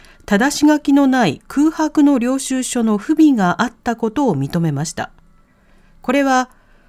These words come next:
総理官邸で記者団の質問に答えたもので、岸田総理は支出自体は適正だと確認しているとした上で、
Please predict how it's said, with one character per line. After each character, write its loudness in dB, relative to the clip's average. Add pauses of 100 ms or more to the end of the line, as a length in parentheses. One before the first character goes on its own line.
(280)
総 0
理 0
官 2
邸 0
で -2
記 -8
者 0
団 4
の 2
質 -6
問 2
に 0
答 -2
え -2
た -4
も -2
の -4
で、 -8 (520)
岸 -10
田 0
総 -4
理 -2
は -2 (220)
支 -4
出 -8
自 -2
体 -4
は -2
適 -4
正 -4
だ 0
と -4
確 -8
認 0
し -8
て -2
い -4
る -4
と -2
し -8
た -2
上 -4
で、 -8